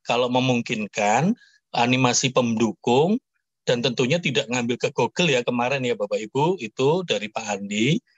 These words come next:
Dan hari ini kita belajar bagaimana me-, eh, menselaraskan dengan persiapan membuat video pembelajaran hari ini. Lalu apakah bisa secara tutorial, Pak Budi? Karena ini yang dinilai oleh Bapak Ibu,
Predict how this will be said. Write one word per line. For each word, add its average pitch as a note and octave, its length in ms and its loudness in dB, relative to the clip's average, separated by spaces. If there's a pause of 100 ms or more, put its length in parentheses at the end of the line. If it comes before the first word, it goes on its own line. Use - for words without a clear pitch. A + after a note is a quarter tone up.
(160)
Dan A2+ 240 2
hari A2+ 300 2
ini D#3+ 260 0
kita C3 240 -2
belajar A#2+ 460 0
bagaimana A2 500 -4
me-, C3 300 -4 (400)
eh, A#2+ 240 6
menselaraskan A#2+ 880 4
dengan B2 480 0
persiapan D3+ 720 -2
membuat A#2+ 480 -2
video A2+ 480 -2
pembelajaran G#2 480 0
hari G#2 320 -8
ini. G2 240 -6 (640)
Lalu F#3+ 320 6
apakah B3+ 560 4
bisa E3 240 2
secara F3+ 480 2
tutorial, G#3 640 4
Pak C3+ 240 -6
Budi? A#2 480 -2 (480)
Karena G3 320 4
ini G3+ 320 4
yang F#3+ 80 4
dinilai D3+ 400 2
oleh D3+ 240 0
Bapak B2 320 -2
Ibu, D3+ 720 0